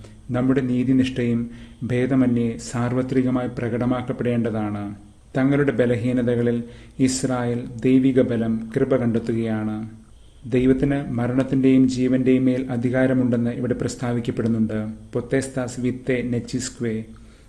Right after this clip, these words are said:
ജീവന്റെയും മരണത്തിന്റെയും മേൽ അധികാരം എന്ന ഈ സങ്കല്പം സാമ്രാജ്യത്വ ശക്തികൾ, സോവറിനിറ്റി പ്രകടമാക്കുന്ന ഒന്നാണ്. അതൊരു മർദ്ദക ശക്തിയാണ്.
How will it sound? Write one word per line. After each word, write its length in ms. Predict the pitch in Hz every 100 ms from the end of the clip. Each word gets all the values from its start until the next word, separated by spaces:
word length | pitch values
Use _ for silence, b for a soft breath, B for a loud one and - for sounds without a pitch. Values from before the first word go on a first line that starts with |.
| B 120
ജീവന്റെയും 640 | 113 131 131 127 127 123
മരണത്തിന്റെയും 640 | 120 117 117 127 120 120
മേൽ 180 | 120 120 123
അധികാരം 500 | 113 120 123 120 -
എന്ന 180 | 123 120
ഈ 120 | 123
സങ്കല്പം 680 | 127 120 113 113 123 113 110 B B B B B -
സാമ്രാജ്യത്വ 640 | 131 127 123 131 123 131
ശക്തികൾ, 540 | 117 123 - 120 113 113
സോവറിനിറ്റി 840 | 110 131 127 127 127 120 120 117 117
പ്രകടമാക്കുന്ന 680 | 123 117 123 120 - 117 117
ഒന്നാണ്. 560 | 113 110 110 107 110 - - b b b b b -
അതൊരു 180 | 131 139
മർദ്ദക 420 | 131 127 123 135
ശക്തിയാണ്. 800 | 131 120 - 120 110 104 104